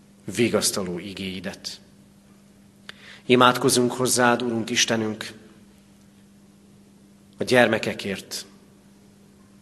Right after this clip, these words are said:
a gyermekeket várókért. Könyörgünk hozzád a fiatalokért, akik sok kísértés, sok ördögi kísértés között élnek,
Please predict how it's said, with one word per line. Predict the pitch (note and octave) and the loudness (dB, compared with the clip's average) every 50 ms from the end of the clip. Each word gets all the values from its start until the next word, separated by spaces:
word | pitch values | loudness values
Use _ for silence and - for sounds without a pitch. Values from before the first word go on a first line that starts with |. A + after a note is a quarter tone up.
| - - - - - - - | -20 -20 -20 -20 -20 -12 -4
a | - G#2 A2 A2 | 0 0 2 2
gyermekeket | G2+ F#2+ - B2 A2+ G#2+ G2+ G2+ G2 - G2+ - - F#2+ F#2 - - - G2 F#2 | 0 0 0 2 2 2 0 -2 -4 -6 -8 -8 -8 -10 -10 -10 -12 -14 -8 -6
várókért. | G2+ G2 G2 G2 G2+ F#2+ - - G2+ G2 F#2+ - - - - - - - - _ - - - - - - - - - _ - - - _ _ _ - - - - - - - - - - - - - - - - | -4 -4 -4 -4 -6 -8 -8 -10 -12 -12 -12 -12 -14 -14 -16 -16 -16 -20 -20 _ -20 -20 -20 -20 -20 -20 -20 -20 -20 _ -20 -20 -20 _ _ _ -20 -20 -20 -20 -20 -20 -20 -20 -20 -20 -20 -20 -20 -20 -6 2
Könyörgünk | - C3 B2+ C3 B2 A#2+ B2+ B2+ A#2+ | 2 4 4 4 2 2 2 0 0
hozzád | - B2+ A#2+ A2 B2 A#2+ A2+ | 0 -2 0 2 2 2 2
a | A2+ - | 0 -4
fiatalokért, | - - A2 G#2 G#2 - - G2 F#2+ F#2+ F2+ - G2+ F#2+ F#2 - - - - - - - - - - - - - - - - - - - - - - - - - | -6 -6 -6 -6 -6 -6 -6 -8 -8 -8 -8 -10 -12 -12 -14 -14 -18 -20 -20 -20 -20 -20 -20 -20 -20 -20 -20 -20 -20 -20 -20 -20 -20 -20 -20 -20 -20 -20 -12 -4
akik | - - - B2+ A2 - | -4 -4 -2 -2 0 2
sok | - - D3 C3+ B2+ - | 4 4 4 4 2 0
kísértés, | - B2+ B2 A#2 - B2+ A#2+ G#2+ - - A2+ A2 G#2+ G#2 - - - - - - - | -2 0 2 4 4 4 2 -2 -4 -6 -6 -6 -2 -2 -2 -2 -4 -6 -10 -14 -6
sok | - - - A#2 G2+ - | -4 -2 -2 -2 -2 -2
ördögi | A#2+ A#2 A#2+ A#2+ G2 A#2 A2 G#2+ G2+ E2+ | -2 0 0 0 0 -2 -4 -4 -6 -8
kísértés | - A2+ A2 G2+ - A2 G2+ G2 - G#2+ G2+ - - | -6 -4 -2 -2 0 -2 -4 -6 -6 -6 -4 -4 -4
között | - A#2 G2+ - G#2 F#2 - - | -4 -4 -6 -6 -6 -8 -8 -8
élnek, | G2+ G2+ G2+ G2+ G2+ - - - | -8 -6 -6 -8 -10 -12 -14 -18